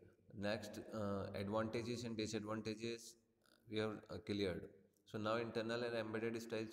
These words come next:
sheet, there are two types, or mainly three types of, uh, style sheets available in C S S. First one is internal embedded style sheet is the one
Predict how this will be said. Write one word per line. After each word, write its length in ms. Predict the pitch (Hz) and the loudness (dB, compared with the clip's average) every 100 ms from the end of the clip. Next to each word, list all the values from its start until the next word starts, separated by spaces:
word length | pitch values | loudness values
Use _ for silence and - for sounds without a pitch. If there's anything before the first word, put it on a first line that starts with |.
| - | -2
sheet, 360 | 113 107 - - _ _ _ _ _ _ _ _ _ _ _ _ _ _ - | -2 -4 -10 -20 _ _ _ _ _ _ _ _ _ _ _ _ _ _ -6
there 120 | 107 | 0
are 80 | 117 | 0
two 260 | 113 123 127 | 0 -2 0
types, 340 | 127 123 - - - - - | 2 2 0 -8 -12 -14 -12
or 120 | - 107 | -8 -4
mainly 340 | 107 110 110 | 0 0 0
three 280 | 110 117 127 | -2 0 4
types 300 | 127 120 - | 4 4 0
of, 140 | 120 - - | -4 -6 -8
uh, 280 | 107 101 95 | -4 -2 -2
style 280 | 98 110 113 | 0 2 2
sheets 300 | 110 117 - | 0 -4 0
available 380 | 104 107 110 117 | 2 4 4 2
in 120 | 117 | 0
C 240 | 117 117 | -4 -2
S 160 | 104 - | -2 -4
S. 220 | 98 - - _ _ _ _ - | -10 -12 -20 _ _ _ _ 0
First 220 | 110 - | 0 2
one 140 | 117 | -2
is 200 | 120 120 120 - | 0 -4 -4 -4
internal 560 | 113 117 123 123 127 127 - | -2 0 0 0 -4 -4 -4
embedded 460 | 104 107 113 113 113 | -2 0 0 0 -2
style 260 | - 110 | 0 0
sheet 240 | 110 110 113 | 0 -6 -6
is 120 | 110 | -4
the 120 | 117 | -2
one 380 | 107 95 104 120 | -2 -4 -4 -4